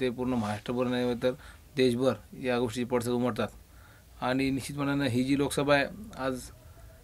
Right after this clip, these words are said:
खासदार साहेबांच्या माध्यमातून गेली अनेक वर्ष खासदार साहेबांनी या मतदारसंघाचं नेतृत्व केलं आणि नेतृत्व करत असताना सर्वसामान्य माणसाला या ठिकाणी न्याय द्यायचं काम त्यांनी त्यांच्या भूमिकेतून केलं. असं कोणताही कार्यकर्ता नाही की त्याला पक्ष, जातपात कुठं लावलं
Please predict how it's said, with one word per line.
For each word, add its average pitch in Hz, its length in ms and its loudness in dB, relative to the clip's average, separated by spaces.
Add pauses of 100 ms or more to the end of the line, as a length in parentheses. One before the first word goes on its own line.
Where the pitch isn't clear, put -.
(100)
खासदार 123 260 0
साहेबांच्या 135 400 2
माध्यमातून 139 520 2
गेली 131 200 2
अनेक 135 240 2
वर्ष 135 240 0 (360)
खासदार 120 240 0
साहेबांनी 127 300 4
या 127 300 2
मतदारसंघाचं 123 560 0
नेतृत्व 123 360 -2
केलं 113 240 -2 (840)
आणि 139 180 0
नेतृत्व 139 400 0
करत 147 160 0
असताना 147 480 6
सर्वसामान्य 143 600 2
माणसाला 131 380 4
या 131 80 8
ठिकाणी 127 280 2
न्याय 127 160 4
द्यायचं 123 260 2
काम 123 180 2
त्यांनी 123 320 0
त्यांच्या 123 480 -2
भूमिकेतून 120 420 -2
केलं. 127 260 -2 (720)
असं 131 200 -2
कोणताही 147 320 4
कार्यकर्ता 147 420 6
नाही 143 180 2
की 139 320 4
त्याला 131 220 0
पक्ष, - 340 -4
जातपात 127 560 2 (140)
कुठं 127 180 0
लावलं 123 380 2